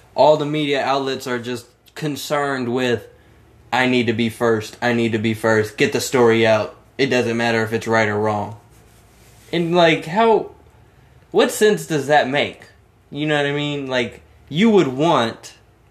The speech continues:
I, I, I'm sure they do it for the money purposes. We get it out here, clickbait it, get a bunch of ads on the page, bunch of money comes in.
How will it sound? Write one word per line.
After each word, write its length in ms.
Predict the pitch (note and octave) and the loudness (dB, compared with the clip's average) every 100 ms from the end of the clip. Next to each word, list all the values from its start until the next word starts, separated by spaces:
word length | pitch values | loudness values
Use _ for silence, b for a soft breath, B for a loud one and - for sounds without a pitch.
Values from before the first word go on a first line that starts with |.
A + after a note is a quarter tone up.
| _ _ _ _ _ _ _ _ | _ _ _ _ _ _ _ _
I, 60 | - D3 D#3 | -4 -2 0
I, 320 | D3 D3+ C3+ B2+ | 2 2 2 -2
I'm 140 | D3 | -2
sure 560 | C#3+ - D3 C3 A#2+ - _ _ - | -2 0 0 2 -2 -6 _ _ -4
they 140 | C#3 | 0
do 200 | C#3 D3 B2 | 2 4 2
it 40 | |
for 140 | B2 | 2
the 80 | A#2+ | 0
money 260 | A2+ B2 A2+ | 2 2 0
purposes. 680 | G#2+ G#2+ G#2+ G2+ G#2 G#2 - b b b - | 0 -2 -2 -6 -6 -6 -12 b b b -6
We 140 | A#2+ | -2
get 160 | A2+ A#2 | 0 2
it 100 | A2+ | 2
out 160 | A2+ A2 | 2 2
here, 220 | A2+ G#2+ | 0 0
clickbait 520 | - A#2 G#2 A2+ A2 | -2 -6 -4 -2 0
it, 280 | A2+ G#2+ - | -2 -4 -10
get 120 | G#3 | -8
a 20 | |
bunch 220 | A2 A2 A2 | -6 -6 -4
of 60 | |
ads 280 | A#2 A2+ G#2 | -2 0 0
on 120 | A2 | -4
the 60 | A2 | -4
page, 460 | A#2 A2+ G#2 G#2 - _ | -2 -2 -2 -6 -16 _
bunch 180 | A#2+ G#2+ | -4 -2
of 60 | A2+ | -2
money 160 | G#2+ | -4
comes 260 | G2+ G#2+ G2+ | -4 -6 -6
in. 180 | G2+ | -8